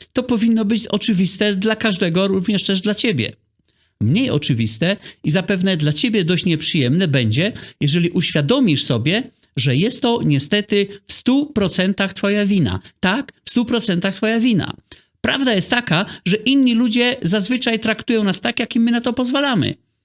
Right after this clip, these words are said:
A ty pozwoliłeś na wiele. Każde z tych zdarzeń, które opisujesz,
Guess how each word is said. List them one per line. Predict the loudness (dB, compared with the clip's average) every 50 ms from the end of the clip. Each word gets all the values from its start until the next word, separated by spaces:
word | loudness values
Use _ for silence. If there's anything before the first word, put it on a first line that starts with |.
| _ _ -6
A | -6
ty | -4 -2 -2 -2 -4 -6 -10 _ _ _ _
pozwoliłeś | -2 -2 -2 0 0 0 0 0 0 0 0
na | 0 0
wiele. | 2 2 2 2 0 -2 -2 -4 _ _ _ _ _ _ -6
Każde | -4 -2 0 0 0 0 -2
z | -4 -2
tych | -2 -2 0
zdarzeń, | 0 0 0 0 0 0 0
które | 0 0 -2 -2
opisujesz, | 0 -2 -2 -2 0 0 0 0 0 -2 -4